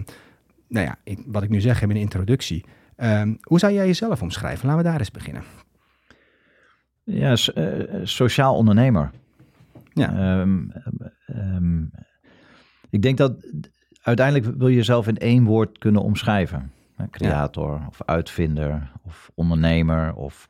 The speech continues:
Speaker 2: nou ja, weet je, muzikus. Ehm, dus ik heb er een tijd over gedaan. En op een gegeven moment, oh ja, ik ben een sociaal ondernemer. Dat is wat ik doe. Ehm,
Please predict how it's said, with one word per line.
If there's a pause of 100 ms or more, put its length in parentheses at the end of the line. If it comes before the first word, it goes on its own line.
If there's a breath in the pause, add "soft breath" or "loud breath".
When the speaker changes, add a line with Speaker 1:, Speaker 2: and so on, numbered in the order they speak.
Speaker 2:
nou
ja,
weet
je,
muzikus.
Ehm, (640 loud breath)
dus
ik
heb
er
een
tijd
over
gedaan. (140)
En
op
een
gegeven
moment,
oh
ja,
ik
ben
een
sociaal
ondernemer.
Dat
is
wat
ik
doe. (480 soft breath)
Ehm,